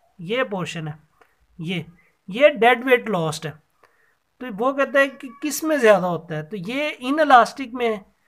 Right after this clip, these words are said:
तो मैंने ड्रॉ किया कि इसमें आपको ज़्यादा है। इसके बाद मैं elastic भी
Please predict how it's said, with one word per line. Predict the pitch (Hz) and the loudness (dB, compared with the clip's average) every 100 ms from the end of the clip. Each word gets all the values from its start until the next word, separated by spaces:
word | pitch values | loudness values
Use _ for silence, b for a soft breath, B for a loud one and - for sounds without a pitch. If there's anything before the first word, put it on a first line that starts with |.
| _ _ - | _ _ -10
तो | |
मैंने | 202 214 240 | -2 0 0
ड्रॉ | 202 214 233 | 6 6 6
किया | 240 240 | 4 -2
कि | 233 - | -2 -8
इसमें | 233 - 277 | -12 -4 6
आपको | 240 - 233 | 6 6 0
ज़्यादा | 190 170 | 0 -2
है। | 170 180 233 | -6 -8 -12
इसके | - 285 | -8 0
बाद | 269 269 | 2 4
मैं | 277 285 - 214 | 2 -4 -4 0
elastic | 196 185 - 277 208 | 2 2 0 -12 -8
भी | 254 277 277 285 | -4 -2 -4 -8